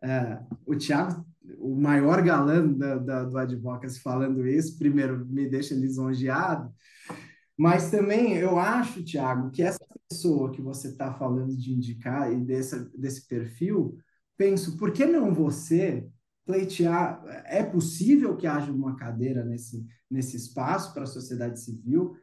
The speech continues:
Porque por que você não pode acompanhar em loco?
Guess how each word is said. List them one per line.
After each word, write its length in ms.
Porque 360
por 120
que 100
você 260
não 120
pode 220
acompanhar 600
em 80
loco? 500